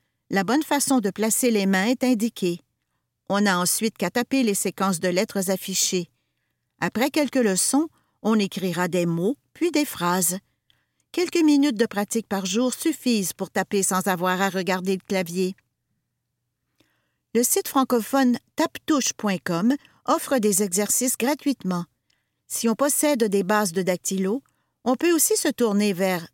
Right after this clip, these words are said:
typelit point I O, T Y P E L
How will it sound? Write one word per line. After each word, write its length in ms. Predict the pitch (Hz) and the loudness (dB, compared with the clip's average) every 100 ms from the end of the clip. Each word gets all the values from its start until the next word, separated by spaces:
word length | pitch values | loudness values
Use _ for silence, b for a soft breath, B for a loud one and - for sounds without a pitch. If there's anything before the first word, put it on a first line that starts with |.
| - | -4
typelit 480 | 294 311 247 277 - - | -2 0 0 -2 -2 -4
point 220 | 214 214 - | -2 0 0
I 140 | 240 | 0
O, 240 | 170 196 254 b b _ | 0 -2 -2 b b _
T 180 | 285 - | -2 0
Y 420 | 233 196 202 196 - | 0 2 0 -2 -2
P 200 | 233 214 - | -2 0 0
E 120 | 185 - | 0 2
L 180 | 226 | 0